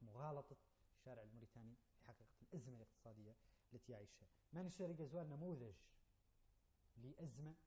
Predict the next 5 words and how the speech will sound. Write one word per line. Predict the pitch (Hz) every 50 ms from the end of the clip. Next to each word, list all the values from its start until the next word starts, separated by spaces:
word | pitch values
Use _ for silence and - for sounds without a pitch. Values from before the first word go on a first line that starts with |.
| - - -
اقتصادية، | 151 - - - - - - - 110 107 - 95 92 - - - - -
على | 139 135
الأقل | 127 131 131 - 151 151 151 - - - - -
وقود، | 123 - - - 135 151 - - - - - - - - - - - - - - - - - - - - - - - - - - 110 - 123 - - - - -
يعني | 117 120 113 117